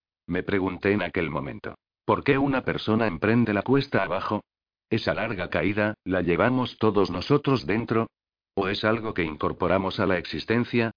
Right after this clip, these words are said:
creándolo a lo largo del tiempo y sin darnos cuenta de la misma manera que se crea un gesto, la vida,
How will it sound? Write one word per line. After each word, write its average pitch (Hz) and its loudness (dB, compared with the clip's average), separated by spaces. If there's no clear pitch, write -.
creándolo 104 2
a 78 2
lo 76 -2
largo 98 0
del 101 -2
tiempo 117 0
y 101 -4
sin 85 -2
darnos 104 0
cuenta 95 0
de 92 0
la 82 2
misma 98 0
manera 92 -2
que 92 -4
se 90 -2
crea 117 4
un 101 -4
gesto, 113 -2
la 85 2
vida, 104 0